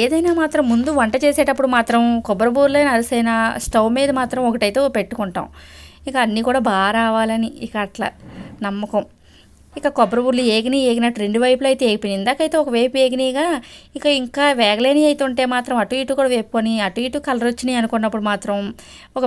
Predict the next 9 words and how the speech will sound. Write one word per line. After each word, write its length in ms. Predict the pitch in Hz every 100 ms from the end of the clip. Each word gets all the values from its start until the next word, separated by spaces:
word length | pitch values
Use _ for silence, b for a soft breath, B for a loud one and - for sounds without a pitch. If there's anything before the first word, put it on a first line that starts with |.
| 220
బెజ్జాల 280 | 185 226 247
గిన్నెలో 200 | 254 254
అయితే 160 | 247 285 294
తీసేసుకోవాలి. 680 | 247 202 - 190 180 180 - b b b b b -
ఇక 140 | 240 214 -
కొబ్బరి 360 | 185 190 196 208
బూరెలు 240 | 220 220 226
చూసారా 260 | 226 226 233
ఎంత 180 | 214 196